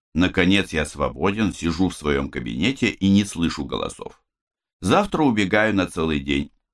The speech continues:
Буду у Плещеева. Кстати, у меня особый сортир и особый выход. Без этого хоть ложись да умирай. Мой Василий одет приличнее меня,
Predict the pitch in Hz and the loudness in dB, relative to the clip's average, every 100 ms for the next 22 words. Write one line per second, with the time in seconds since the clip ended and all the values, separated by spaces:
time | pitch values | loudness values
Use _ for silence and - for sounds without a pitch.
0 | - 98 117 107 113 107 98 95 90 - | -4 4 4 6 4 2 0 2 0 0
1 | 50 50 50 - - - 85 71 52 - | -4 -2 -4 -8 -6 0 0 0 -10 -12
2 | _ _ _ 104 110 117 165 143 123 131 | _ _ _ 2 4 4 2 0 0 2
3 | 123 120 104 98 - 180 - 92 85 85 | 2 2 0 -2 -2 -2 0 0 2 2
4 | 127 117 87 73 - 69 - _ 85 92 | 2 4 4 2 0 -4 -6 _ 2 2
5 | 85 113 113 95 82 87 78 85 85 85 | 4 2 4 2 2 0 2 2 4 2
6 | 80 82 78 52 - - _ _ _ _ | 4 4 4 2 -2 -4 _ _ _ _
7 | _ 76 87 78 71 71 87 95 90 90 | _ 2 4 4 2 0 0 4 4 4
8 | - 73 76 82 - 92 87 78 - 57 | 2 -2 2 0 2 2 4 0 0 -2
9 | 58 50 50 50 50 | -2 -2 -4 -6 -8